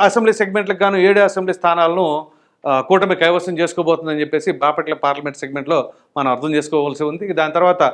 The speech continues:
మరొక పార్లమెంటరీ సెగ్మెంట్ ఒంగోలు. ఇక ఒంగోలుకు వచ్చేసరికి ఉన్న ఏడు అసెంబ్లీ స్థానాలకు గాను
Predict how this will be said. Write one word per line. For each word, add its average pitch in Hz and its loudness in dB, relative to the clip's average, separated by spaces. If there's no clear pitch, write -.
మరొక 226 6
పార్లమెంటరీ 190 2
సెగ్మెంట్ 165 -4
ఒంగోలు. 156 4
ఇక 156 0
ఒంగోలుకు 240 6
వచ్చేసరికి 240 4
ఉన్న 220 2
ఏడు 233 4
అసెంబ్లీ 220 4
స్థానాలకు 202 2
గాను 180 2